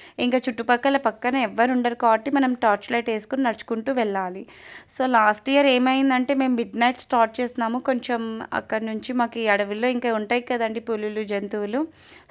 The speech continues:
So, మాకు లాస్ట్ ఇయర్ అయితే మిడ్‌నైట్ టూ ఓ క్లాక్కి పులి శబ్దం వినిపించింది. మేమైతే వన్ కిలోమీటర్ బ్యాక్, ఆ, ఉరికినాము, అంటే బ్యాక్ వెళ్ళిపోయాము అమ్మ ఇంకా శబ్దానికి.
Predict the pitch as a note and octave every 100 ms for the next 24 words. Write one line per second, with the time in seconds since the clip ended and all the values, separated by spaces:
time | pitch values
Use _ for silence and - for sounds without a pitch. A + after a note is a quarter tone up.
0 | - A#3 G#3+ G#3+ G3 G3+ G3+ B3 B3 A#3+
1 | A#3+ B3+ B3+ - A#3 A#3+ A#3+ A#3+ A#3+ A3
2 | G#3 A3+ A3 A3 A#3 G#3 G#3 A3 G#3 A3
3 | A3+ G#3 G#3+ G#3+ A#3 A3+ A#3 G#3+ G#3 A#3
4 | A3+ G#3+ A3+ A3+ A3 A3 A3+ A3 G3+ G3
5 | G#3 A3 B3+ A#3+ G#3 - - - - -
6 | - G#3+ G#3 - A#3+ A3+ A3+ C4 A#3+ G#3
7 | D4 G#4 _ _ A3+ B3 A#3 A3 A3 C4
8 | C4 C4+ C4 G#3+ F#3+ - _ - A3+ A3+
9 | A3+ A3 G#3+ G#3 G3+ G#3 A3+ A3+ G3 G#3+
10 | G#3+ G#3 - E4+